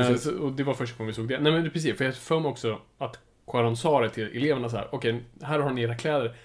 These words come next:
Speaker 1: Sätt på dem lite som ni vill." Så vissa hade det bara slipsen typ runt huvudet.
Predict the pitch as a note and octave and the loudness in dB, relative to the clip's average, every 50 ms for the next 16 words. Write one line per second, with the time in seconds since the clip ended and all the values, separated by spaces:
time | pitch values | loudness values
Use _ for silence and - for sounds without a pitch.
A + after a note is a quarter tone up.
0 | - _ - - - A#2 - - F#3+ F#3 E3 D#3 C#3+ C3 B2 A#2+ B2 A#2+ A#2+ B2 | -20 _ -6 -4 -4 -4 2 6 6 8 8 8 6 4 2 0 -2 -2 -2 0
1 | B2+ C3+ D3+ E3+ C3+ - - - - - - _ _ _ _ _ _ - - C#3 | 0 0 0 0 -2 -4 -6 -10 -16 -20 -20 _ _ _ _ _ _ -10 -4 -2
2 | C3 A#2 C#3+ C#3 C3+ C3 C3 C3 D#3 E3+ D#3+ C3+ A2 G2 - - B2 A2+ A2+ - | -2 0 0 0 0 0 -2 -2 -2 -2 -2 -2 -2 -4 -4 -6 -6 -8 -8 -8
3 | - A#2 A2 A2+ G2 - - G#2 G2 - A2 G2+ G2 - A#2 - - | -12 -10 -10 -10 -10 -10 -10 -10 -8 -6 -8 -8 -6 -8 -6 -4 -2